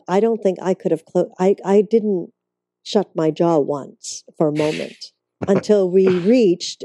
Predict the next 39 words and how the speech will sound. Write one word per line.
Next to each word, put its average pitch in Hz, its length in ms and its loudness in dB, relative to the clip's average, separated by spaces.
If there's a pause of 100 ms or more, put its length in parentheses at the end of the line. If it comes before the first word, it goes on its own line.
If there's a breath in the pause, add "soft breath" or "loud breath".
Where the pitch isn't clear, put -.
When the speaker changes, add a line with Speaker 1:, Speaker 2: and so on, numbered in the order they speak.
Speaker 1:
you 196 140 -2
know, 170 240 2
an 170 240 -2
area 202 240 2
called 190 260 -4
Horseshoe 196 320 0
Bay, 180 320 2
which 170 320 -2 (260 soft breath)
that's 175 220 -2
where 185 120 2
the 175 160 -4 (160)
ferries 190 340 2
come 180 180 -4
in 170 100 0
and 160 120 0
out, 165 180 -2
and 165 100 -8
they 165 60 0
dock 165 300 -4
in 165 100 0
and 160 120 -2
out, 165 200 -2 (120)
uh, 160 200 -6 (160)
going 170 220 2
over 156 120 -2
to 160 80 -2
Vancouver 156 440 -4
Island. 160 380 -2 (840)
And 190 300 0
we 190 100 4
sat 196 520 -4
to 196 100 0
have 170 460 -2
a 170 380 -4
cup 185 140 -4
of 165 160 -2
coffee 185 460 0
or 160 100 0
something. 170 540 -2